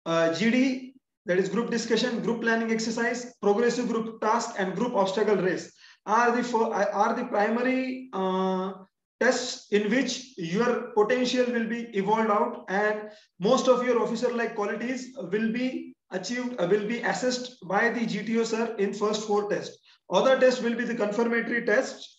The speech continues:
So all you should take in the mind that I am going to perform my best in the four, first four tasks at least.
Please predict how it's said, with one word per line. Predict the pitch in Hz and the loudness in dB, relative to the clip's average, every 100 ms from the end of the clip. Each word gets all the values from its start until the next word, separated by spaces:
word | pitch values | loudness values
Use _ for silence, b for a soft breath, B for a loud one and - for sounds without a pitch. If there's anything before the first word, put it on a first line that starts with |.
| _ | _
So | - 220 269 247 B B _ | -4 2 2 2 B B _
all | 208 247 262 262 - | 0 4 4 2 -4
you | 208 240 | -4 -2
should | 233 240 - - - - | 0 -2 -6 -10 -16 0
take | 233 233 | 2 2
in | 240 | 0
the | 226 | 0
mind | 202 214 254 - 180 | 2 2 0 -4 -2
that | 202 233 247 - - - | 0 2 0 -4 -16 -4
I | 190 | 0
am | 233 254 | 2 2
going | 240 240 233 | 0 -2 -4
to | |
perform | - 214 226 226 | -4 -6 0 0
my | 226 220 | 2 0
best | - 247 247 | 2 0 0
in | 196 202 | -2 -4
the | |
four, | 196 220 233 - | 0 2 2 2
first | - - 254 - - | -2 -2 0 -2 -4
four | 208 247 233 | 0 0 0
tasks | 208 214 220 - - | 0 0 0 -8 -10
at | 190 190 | -8 -2
least. | 226 240 208 - - - | 2 4 2 -2 -8 -16